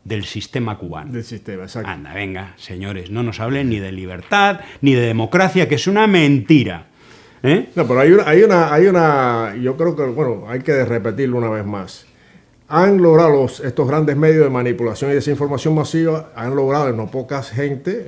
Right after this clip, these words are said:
Speaker 2: hay que decirlo, eh, hacer la, crear, o sea, eh, tener la, la creencia, tener la creencia de que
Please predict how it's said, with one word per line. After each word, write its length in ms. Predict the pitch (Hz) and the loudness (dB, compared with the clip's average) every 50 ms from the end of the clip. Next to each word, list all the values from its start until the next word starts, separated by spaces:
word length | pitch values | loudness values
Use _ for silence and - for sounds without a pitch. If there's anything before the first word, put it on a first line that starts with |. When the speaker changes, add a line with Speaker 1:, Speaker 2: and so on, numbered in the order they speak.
| - 95 | -14 -16
Speaker 2:
hay 80 | 107 101 | -16 -12
que 120 | - 123 | -8 -6
decirlo, 640 | 120 120 117 - 147 143 139 139 156 185 185 185 - - - - - _ _ - _ _ | -4 -4 -4 -4 -2 -2 -2 0 -2 -2 -4 -6 -12 -20 -20 -20 -20 _ _ -20 _ _
eh, 480 | 135 131 131 131 131 127 127 127 - - _ _ _ _ _ _ _ _ _ - | -6 -4 -2 -2 -2 -2 -4 -6 -8 -14 _ _ _ _ _ _ _ _ _ -12
hacer 480 | - 127 - - 196 214 214 - - 147 | -12 -10 -2 0 0 0 0 -2 -6 -6
la, 220 | 147 143 139 135 - 131 - - | -6 -6 -6 -8 -12 -16 -18 -6
crear, 560 | - 147 147 151 160 165 160 143 117 101 104 107 107 | -4 -2 0 2 2 2 2 0 0 -2 -8 -14 -18
o 40 | - | -10
sea, 300 | - 131 120 117 113 110 - - 117 | -8 -6 -6 -6 -8 -10 -14 -20 -20
eh, 260 | 113 110 113 113 120 120 - | -20 -20 -18 -18 -20 -18 -12
tener 280 | - 135 135 151 180 190 | -10 -4 -2 0 2 2
la, 480 | 180 170 160 147 135 127 110 107 - _ _ _ _ _ | 2 2 2 0 -2 -4 -6 -10 -14 _ _ _ _ _
la 220 | 147 156 165 160 160 | 2 2 2 2 2
creencia, 580 | 175 180 196 202 180 143 - - - 104 101 - - _ _ _ _ _ _ _ _ _ _ _ _ _ _ _ - | 2 4 4 4 4 4 0 -4 -10 -14 -16 -18 -20 _ _ _ _ _ _ _ _ _ _ _ _ _ _ _ -8
tener 260 | - 127 139 175 196 | -4 0 2 4 4
la 160 | 190 175 160 | 4 4 2
creencia 420 | 151 147 139 135 131 - - 123 117 | 2 0 0 0 -2 -2 -4 -6 -2
de 220 | 117 131 131 - - | -2 -2 -2 -2 -4
que 360 | - 139 135 135 127 - | -2 0 0 0 -2 -6